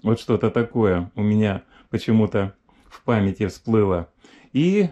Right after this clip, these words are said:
такая сочная получается у неё мякоть. Вот можно вполне, ну, я не знаю, вот кушать даже в свежем виде. Вот как огурец примерно. Такой же примерно консистенции мякоть. Такая сочная, хрустящая.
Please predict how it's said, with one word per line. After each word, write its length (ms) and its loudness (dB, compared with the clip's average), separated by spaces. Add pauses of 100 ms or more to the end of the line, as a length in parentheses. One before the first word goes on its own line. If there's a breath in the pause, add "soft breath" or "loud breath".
(140)
такая 460 0
сочная 640 -2
получается 840 -2
у 100 -2
неё 260 0
мякоть. 680 -2
Вот 180 -6
можно 280 2
вполне, 520 -2 (500 soft breath)
ну, 60 0
я 140 4
не 120 2
знаю, 320 0
вот 160 -4
кушать 340 -6
даже 260 0
в 60 -10
свежем 440 0
виде. 280 0
Вот 220 -4
как 240 -4
огурец 440 2
примерно. 540 -4 (320 soft breath)
Такой 280 2
же 120 -4
примерно 580 -2 (420 soft breath)
консистенции 800 -2
мякоть. 380 0
Такая 380 -4
сочная, 760 -2
хрустящая. 960 -4